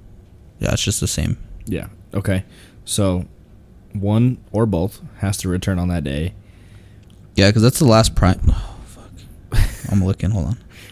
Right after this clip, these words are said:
Speaker 2: What if it's not, uh, oh, there's, there's the weekly. Oh, fuck. Can you do it again?
Speaker 1: Oh, fuck.
Speaker 2: Thanks. Um, <laughs> what if it's before or after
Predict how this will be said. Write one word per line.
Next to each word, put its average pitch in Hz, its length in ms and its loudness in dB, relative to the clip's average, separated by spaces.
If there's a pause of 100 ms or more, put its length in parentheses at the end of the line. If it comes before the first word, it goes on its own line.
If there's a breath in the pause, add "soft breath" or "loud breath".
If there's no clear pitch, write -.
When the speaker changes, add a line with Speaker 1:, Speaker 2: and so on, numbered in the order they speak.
(120)
Speaker 2:
What 113 160 4
if 165 140 4
it's 156 180 0
not, 101 460 2
uh, 90 260 2 (1000)
oh, 98 100 2
there's, 92 320 2
there's 92 260 0
the 90 120 -2
weekly. 90 440 0
Oh, - 200 -6
fuck. - 260 -6 (280)
Can 101 100 -2
you 90 60 0
do 85 80 -4
it - 20 -2
again? 87 180 -2 (640)
Speaker 1:
Oh, - 160 -6
fuck. - 240 -10 (260)
Speaker 2:
Thanks. - 300 -6 (640 loud breath)
Um, 98 320 -4
<laughs> - 1200 -12
what 107 140 2
if 113 100 4
it's 107 140 0
before 104 420 4
or 92 200 2
after 85 520 -2